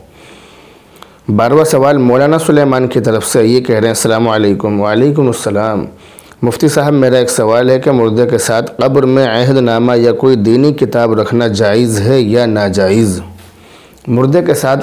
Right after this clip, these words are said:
कब्र में कोई दीनी किताब रखना नाजायज़ है, रस्म है, इसलिए उससे बचना चाहिए।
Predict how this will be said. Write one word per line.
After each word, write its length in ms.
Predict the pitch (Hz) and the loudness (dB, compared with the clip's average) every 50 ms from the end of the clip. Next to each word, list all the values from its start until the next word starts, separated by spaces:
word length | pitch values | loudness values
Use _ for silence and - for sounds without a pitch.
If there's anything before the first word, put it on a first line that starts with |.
| - - | -4 -4
कब्र 280 | 135 135 143 143 156 143 | -2 0 2 2 2 2
में 320 | 131 123 120 120 123 123 123 | 2 2 2 2 0 0 0
कोई 180 | - 135 135 120 | 2 2 2 2
दीनी 360 | 101 101 110 120 135 165 165 | 2 2 2 4 2 2 2
किताब 340 | 160 147 - 123 117 104 107 | 0 0 0 0 0 0 0
रखना 300 | 107 98 101 107 110 110 | 0 0 0 -2 -2 0
नाजायज़ 640 | 107 104 101 95 92 95 104 98 101 113 113 107 104 | 0 -2 -2 -2 -2 0 0 0 0 0 0 0 0
है, 180 | 107 113 117 131 - - - - - - _ _ _ _ _ _ - - - - 98 | 0 2 0 0 -2 -6 -12 -18 -20 -20 _ _ _ _ _ _ -20 -18 -12 -8 -4
रस्म 460 | 98 107 147 - - - 180 165 123 | -2 -2 -2 -2 0 0 0 0 0
है, 360 | 104 101 92 95 95 - - - - - - _ - - | 0 0 -2 -2 -4 -8 -14 -20 -20 -20 -20 _ -6 -4
इसलिए 400 | - 113 - 139 131 135 139 147 | -4 -2 0 0 2 2 2 2
उससे 300 | 135 - - - - 131 | 0 -2 -2 -4 -2 -2
बचना 360 | 113 104 98 - 113 107 107 | -2 -2 -2 -4 -4 -4 -6
चाहिए। 500 | 101 - 104 98 92 - 90 82 85 85 | -4 -4 -4 -4 -4 -4 -4 -4 -4 -4